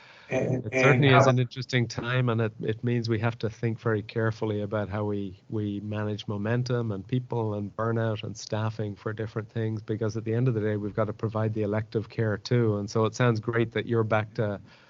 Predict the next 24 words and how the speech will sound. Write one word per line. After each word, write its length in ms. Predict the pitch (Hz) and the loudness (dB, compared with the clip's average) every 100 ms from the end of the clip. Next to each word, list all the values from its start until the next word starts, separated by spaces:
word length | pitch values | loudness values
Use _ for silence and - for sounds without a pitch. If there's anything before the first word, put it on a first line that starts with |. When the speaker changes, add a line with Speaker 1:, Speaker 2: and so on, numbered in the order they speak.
| - - _ - | -20 -20 _ -4
Speaker 2:
doing 280 | 117 113 110 | 2 2 4
all 180 | 110 | 4
of 120 | 110 104 | 2 -2
the 100 | 101 | -4
cancer 400 | 127 123 - 123 | 2 2 2 -2
care 320 | - 120 117 | 2 2 4
and 100 | - | 2
Speaker 1:
Yes. 80 | - | 4
Speaker 2:
cardiac 380 | 120 117 113 - | 0 2 -2 -2
care 380 | 117 117 113 | 0 2 2
and 100 | 104 | 0
neuro 300 | 110 120 113 | 0 2 2
care 360 | 110 120 110 107 | 0 0 0 0
and 100 | 98 | -4
transplant 640 | - 117 110 - 110 107 | -4 -2 -2 -4 -4 -4
that's 180 | 107 98 | -6 -6
so 160 | - 110 | -2 -2
important 400 | 101 110 101 107 | -2 -4 -4 -6
for 100 | 107 | -6
our 60 | |
communities. 680 | 98 110 107 101 92 87 - _ _ _ _ _ _ - | -4 -4 -2 -4 -6 -10 -16 _ _ _ _ _ _ -6
Speaker 1:
Yes, 280 | 110 - - _ _ _ _ | -4 -4 -10 _ _ _ _
pretty 160 | 131 117 | 0 2
much. 400 | 110 104 - | 2 0 -6